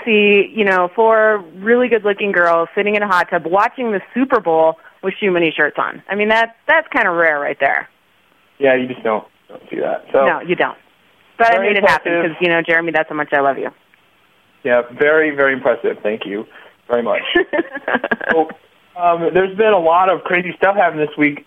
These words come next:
Speaker 2: Um, Google had a big screw up, uh, where they said that every site was harmful. Did you see that? That
Speaker 1: No,
Speaker 2: was actually
Speaker 1: no,
Speaker 2: on
Speaker 1: I didn't.
Speaker 2: last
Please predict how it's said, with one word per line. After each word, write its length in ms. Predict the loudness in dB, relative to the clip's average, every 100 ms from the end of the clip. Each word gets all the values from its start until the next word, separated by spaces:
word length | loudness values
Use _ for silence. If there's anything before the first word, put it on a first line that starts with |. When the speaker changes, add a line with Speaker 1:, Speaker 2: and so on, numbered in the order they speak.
| -10
Speaker 2:
Um, 320 | -6 -6 -4
Google 640 | 0 0 0 0 0 -2 -10 _ _
had 160 | -2 0
a 60 |
big 160 | 0 -2 -6
screw 380 | 0 4 6 4
up, 240 | 2 -2 -16 _ -4
uh, 380 | 0 4 2
where 180 | 2 0
they 320 | 0 -2 -4 -2
said 160 | 0 2
that 120 | 0
every 240 | 2 0 -2
site 180 | -2 0
was 240 | 0 0
harmful. 400 | -2 -2 -2 -6
Did 100 | -6
you 80 | -10 -6
see 60 | -4
that? 320 | -4 -4 -16 _ _ _ _ _ _ _ _ _ _ _ _ _ _ _ -2
That 0 |
Speaker 1:
No, 160 | 0 2
Speaker 2:
was 180 | 2 0
actually 120 | 0
Speaker 1:
no, 180 | 0 2
Speaker 2:
on 60 |
Speaker 1:
I 40 | 0
didn't. 160 | 2
Speaker 2:
last 240 | 2 0